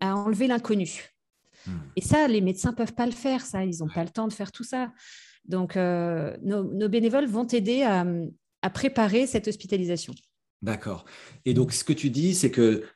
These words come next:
Speaker 2: donc ça, ça, ça, ça, cet accompagnement que vous faites, euh, des familles, donc c'est jusqu'à l'opération et sans doute peut-être un peu après, c'est ça ?
Speaker 1: Oui, souvent
Speaker 2: Et
Speaker 1: après.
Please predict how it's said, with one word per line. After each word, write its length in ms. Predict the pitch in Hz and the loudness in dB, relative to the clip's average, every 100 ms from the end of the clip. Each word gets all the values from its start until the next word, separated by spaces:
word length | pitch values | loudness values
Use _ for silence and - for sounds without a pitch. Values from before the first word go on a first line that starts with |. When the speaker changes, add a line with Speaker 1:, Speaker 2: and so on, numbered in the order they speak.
| - | -2
Speaker 2:
donc 180 | 117 | 0
ça, 200 | - 170 | 4 4
ça, 280 | 151 131 120 | 6 4 2
ça, 320 | - 107 98 | 0 -4 -4
ça, 220 | - - - | -6 -10 -2
cet 180 | 120 | 4
accompagnement 580 | 139 139 135 135 135 131 | 4 6 6 6 6 6
que 60 | 113 | 4
vous 80 | 104 | 0
faites, 280 | - 117 107 | -2 0 2
euh, 180 | 95 | 2
des 100 | 95 | 2
familles, 320 | 101 113 113 98 | 2 2 4 4
donc 160 | 95 | 0
c'est 220 | - 98 - - _ | 2 0 0 -12 _
jusqu'à 920 | 98 117 160 - - 113 107 101 - _ | 2 8 8 6 4 6 6 4 -2 _
l'opération 580 | 110 113 123 113 - 127 | 2 4 4 2 4 4
et 60 | |
sans 120 | 110 113 | 4 2
doute 160 | 110 | 2
peut-être 280 | 110 110 113 | 0 -2 -2
un 80 | 101 | -2
peu 120 | 107 | 0
après, 440 | 98 - 143 160 156 | -2 0 0 0 -2
c'est 140 | - | -8
ça ? 340 | - 123 160 180 - _ - | -4 -2 -2 -6 -14 _ -4
Speaker 1:
Oui, 300 | 151 185 190 | 2 4 2
souvent 340 | 160 160 117 | 0 -2 0
Speaker 2:
Et 20 | 123 | 0
Speaker 1:
après. 440 | - 226 190 - | -2 -2 -2 -4